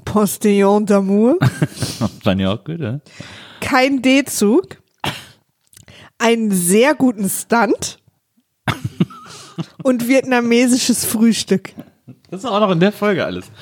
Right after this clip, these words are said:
Speaker 2: Mensch, da war die ja doch gar nicht so schlecht, wie ich, wie ich dachte.
Speaker 1: Aber siehst du, ich hätte gedacht, dass du die erste magst und die zweite nicht.
Speaker 2: Nee. Ähm, also die erste Folge, Heimaterde. Wir wissen ja alle noch vom letzten Mal, Heimaterde ist ja das große Business von Yoshi.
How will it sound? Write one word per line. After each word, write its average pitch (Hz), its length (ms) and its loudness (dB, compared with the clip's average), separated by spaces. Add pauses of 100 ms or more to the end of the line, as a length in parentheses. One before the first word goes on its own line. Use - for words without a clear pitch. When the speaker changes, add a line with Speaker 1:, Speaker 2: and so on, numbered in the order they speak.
(220)
Speaker 2:
Mensch, 98 160 -12
da 98 100 -4
war 107 80 0
die 104 80 -2
ja 98 60 -2
doch - 160 -6
gar 123 100 0
nicht 101 120 0
so - 60 -6
schlecht, 90 340 0
wie 87 80 2
ich, - 140 -6 (560)
wie 95 60 0
ich 92 100 0
dachte. 90 300 -2
Speaker 1:
Aber 226 100 0
siehst 240 220 -2
du, 427 40 2
ich 359 100 2
hätte 330 180 0
gedacht, 254 340 0
dass 262 140 0
du 233 60 0
die 196 100 2
erste 196 300 2
magst 214 260 0
und 196 60 0
die 190 80 2
zweite 202 340 0
nicht. 170 300 -2
Speaker 2:
Nee. 110 240 2 (1400)
Ähm, 123 500 2 (960)
also 104 240 0
die 104 80 0
erste - 200 0
Folge, 156 520 2
Heimaterde. 92 680 0 (440)
Wir 120 120 2
wissen 185 180 2
ja 143 60 2
alle 147 140 0
noch 127 100 0
vom 117 140 2
letzten 131 320 -2
Mal, 120 200 2
Heimaterde 117 640 2
ist 107 220 -2
ja 117 100 2
das 104 300 -2
große 110 320 0
Business 101 480 0
von 92 220 0
Yoshi. 151 480 2